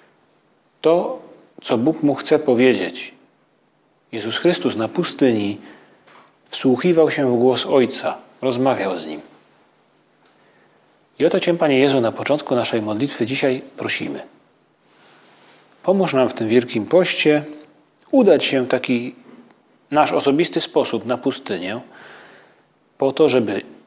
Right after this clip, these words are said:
Ciebie oraz Boga Ojca w Duchu Świętym posłuchać.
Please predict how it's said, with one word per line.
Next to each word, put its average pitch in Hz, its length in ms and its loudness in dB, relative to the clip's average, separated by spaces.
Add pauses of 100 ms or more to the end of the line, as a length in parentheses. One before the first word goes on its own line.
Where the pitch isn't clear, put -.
(320)
Ciebie 151 460 4
oraz 123 420 2
Boga 113 320 2
Ojca 139 640 4 (600)
w 110 80 -10
Duchu 113 220 -4
Świętym 143 640 0 (260)
posłuchać. - 840 -2